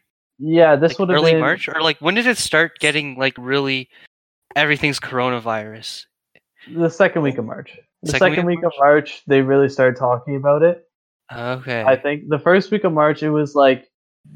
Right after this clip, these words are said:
Speaker 1: it was talked about, and then the second week of March, it was, like, the only thing on the news. I just remember going to, like,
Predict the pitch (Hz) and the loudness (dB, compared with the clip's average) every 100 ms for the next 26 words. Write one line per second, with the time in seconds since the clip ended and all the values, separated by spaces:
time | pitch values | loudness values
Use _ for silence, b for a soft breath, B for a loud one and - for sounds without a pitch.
0 | - - 151 143 - 135 139 139 170 185 | -20 -4 -2 -2 -2 2 2 0 2 2
1 | 165 135 - 143 156 147 147 139 143 147 | 2 -4 -4 -4 -4 -8 -4 -2 -2 -4
2 | 135 123 123 117 113 120 117 117 113 _ | -6 -6 -6 -12 -10 -8 -8 -10 -20 _
3 | 117 113 113 113 - - 143 160 170 175 | -20 -20 _ -20 -12 -2 0 0 0 0
4 | 165 156 156 151 127 123 | 2 0 0 2 2 2